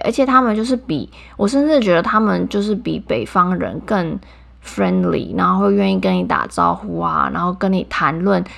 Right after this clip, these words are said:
他们今天过得怎么样，所以就很矛盾，就是想说有很，就是其实因为还是有很多人很仇，仇视就是那个移民者嘛，但是，但是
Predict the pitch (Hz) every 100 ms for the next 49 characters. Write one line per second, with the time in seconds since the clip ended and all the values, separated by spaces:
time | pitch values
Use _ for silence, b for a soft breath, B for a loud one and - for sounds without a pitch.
0 | B - 202 180 175 175 185 180 180 175
1 | - - - - 95 101 - B B -
2 | - - 226 226 202 - 226 - 160 76
3 | 57 - - 175 - 214 - - 202 208
4 | 196 175 190 185 185 190 185 175 165 156
5 | - - 214 214 202 180 180 - 208 226
6 | 220 202 - 190 185 220 202 175 180 190
7 | 196 160 156 - 160 156 160 B B B
8 | B - 190 175 185 208 190 180 175 180
9 | 175 175 170 165 - - 180 165 - -
10 | - - - - 170 175 165 170 175 -
11 | - - - 190 185 190 190 185 B B
12 | B B - 208 202 214 196 185 175 165